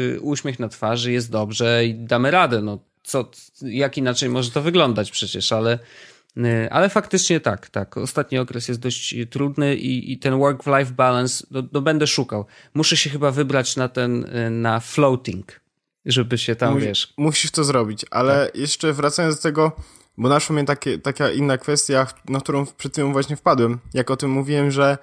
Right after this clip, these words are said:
Speaker 2: e, jest, czas masz skończony w trakcie
Speaker 1: Mhm.
Speaker 2: doby, tak? E, a ilość tasków jest nieskończona. Czy myślisz, że mógłbyś pracować w taki sposób, e, żeby, e, nie być najlepszym w tym, co robisz, ale żeby być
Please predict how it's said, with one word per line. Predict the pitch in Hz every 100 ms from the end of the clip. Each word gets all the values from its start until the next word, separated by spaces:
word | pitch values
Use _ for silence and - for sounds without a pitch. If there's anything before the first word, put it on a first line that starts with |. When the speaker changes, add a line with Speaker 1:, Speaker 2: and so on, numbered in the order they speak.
| - _ _ _ _ -
Speaker 2:
e, | 110 110 104 -
jest, | 120 - -
czas | - 147 143
masz | 147 135
skończony | - - 139 147 120 110
w |
trakcie | - 110 113
Speaker 1:
Mhm. | -
Speaker 2:
doby, | 120 156
tak? | 127 170 - _ _ _
E, | - 110 -
a | 120
ilość | 135 143
tasków | 139 - 139 135
jest | 123
nieskończona. | 135 - 131 131 110 107 _ _ _ _ -
Czy | 151 151 151 _ _ _ _
myślisz, | 147 196 - 175 143
że | 151
mógłbyś | 151 165 143 143 -
pracować | - 131 123 143 139
w | -
taki | 147 -
sposób, | 135 - 104 - 156 - - _ _ - _ _ -
e, | 107 107
żeby, | 110 131 131 131 135 135 - _ _ _ _ _ -
e, | 110 104 104 120 _ _ _ 120
nie | 139
być | 156 147 - - 120
najlepszym | 131 143 147 143 131 - 113
w | 107
tym, | 113 107
co | 110
robisz, | 104 98 117 190 - - _ _ _ - -
ale | 117
żeby | 123 151
być | 143 135 -